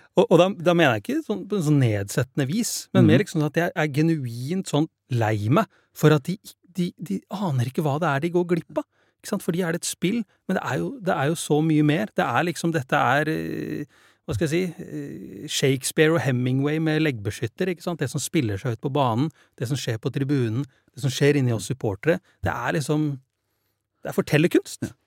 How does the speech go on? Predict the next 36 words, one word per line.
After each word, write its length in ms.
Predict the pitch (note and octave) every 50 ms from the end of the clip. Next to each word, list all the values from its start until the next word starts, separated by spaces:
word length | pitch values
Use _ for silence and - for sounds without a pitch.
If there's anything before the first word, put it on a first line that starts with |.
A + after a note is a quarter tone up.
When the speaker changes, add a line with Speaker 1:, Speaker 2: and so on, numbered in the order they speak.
| _ _ _
Speaker 2:
Og, 80 | - C3+
men 80 | B2 C3+
det 80 | D3
her 80 | D3 D3+
er 60 | D#3
veldig 140 | D3 C3 B2+ A#2
fint, 160 | C#3 D3+ C#3+
for 140 | C3+ D3 C#3+
at 80 | B2+ D3
jeg 160 | C#3+ D3 D3+
er, 300 | C#3+ A#2+ G2+ F#2+ G2+ -
altså, 140 | - C3+ C#3
jeg 80 | B2+ A#2+
er 140 | A#2+ A#2 G#2
jo, 120 | A2 A#2 - - - - G2
eh, 260 | G#2+ G2+ G#2 A2 G#2+ G2+
lidenskapelig 400 | G#2+ A2 A#2 - - E2 - A#2+
opptatt 360 | - - - - - A2 - A2
av 80 | G#2+
fotball, 320 | A#2 F#2+ - - B2 A2+ A#2
og, 60 | - -
Speaker 1:
Ja. 120 | G#2 G2+ G#2 G#2
Speaker 2:
og, 160 | G#2 G2 F#2 G#2
men, 140 | A2+ B2+ C3 - - A2
men 300 | B2 A#2 A2+ A#2 B2 C#3 C#3 C3
typisk 400 | - A2+ - - C#3 C3+ - - - A#2+
når 200 | A2+ A2+ G#2 A2+
en, 140 | A#2 B2 B2 - - - - - - - _ _
når 180 | G#2+ G#2+ G#2+ A2
en 80 | A2+ G2
da 120 | G2+ F#2+ F#2+ F#2 F2+ F#2 F#2 F2 - -
engelsk 320 | F2 E2+ F2+ F2+ F2+ -
fotballsesong 540 | - G2 - - F2 F2 F#2 F2+ G#2 G#2+ G#2
går, 220 | F#2 F#2+ F#2 F#2 F#2 F#2+ - -
eh, 220 | G2 F#2 F2+ F2+ E2
på, 160 | - - F#2